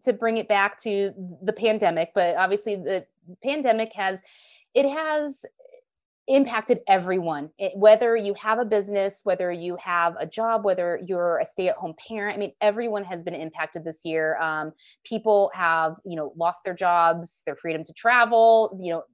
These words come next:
lives have been turned upside down, you know, homeschooling kids when you've never had to do that before. Um, you know, people having to quarantine. It, it, it's just been, you know, pretty unreal. And, you know, this has been my worst year in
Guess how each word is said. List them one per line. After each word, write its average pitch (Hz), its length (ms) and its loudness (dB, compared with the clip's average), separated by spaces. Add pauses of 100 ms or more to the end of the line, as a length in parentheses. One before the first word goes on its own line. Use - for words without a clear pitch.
lives 180 280 4
have 185 80 -2
been 170 260 -4
turned 180 260 -6
upside 175 360 0
down, 180 260 0
you 170 80 -6
know, 156 180 -8 (180)
homeschooling 190 600 -4
kids 196 340 -4
when 175 120 -6
you've 165 160 -8
never 175 260 -4
had 175 160 -4
to 160 100 -20
do 254 120 -6
that 240 160 2
before. 214 480 4 (340)
Um, 160 420 0
you 190 80 -4
know, 170 220 0
people 180 480 2
having 175 300 -4
to 160 360 -2
quarantine. 185 840 -6
It, 165 180 -2
it, 180 240 -6
it's 226 160 0
just 262 220 -6
been, 185 420 0
you 196 80 -8
know, 170 100 -2
pretty 196 280 -2
unreal. 151 560 -2 (360)
And, 196 720 2 (800)
you 233 100 -6
know, 196 140 4
this 214 260 2
has 208 360 -2
been 185 220 0
my 175 220 -2
worst 170 460 -4
year 165 340 -2
in 165 340 -4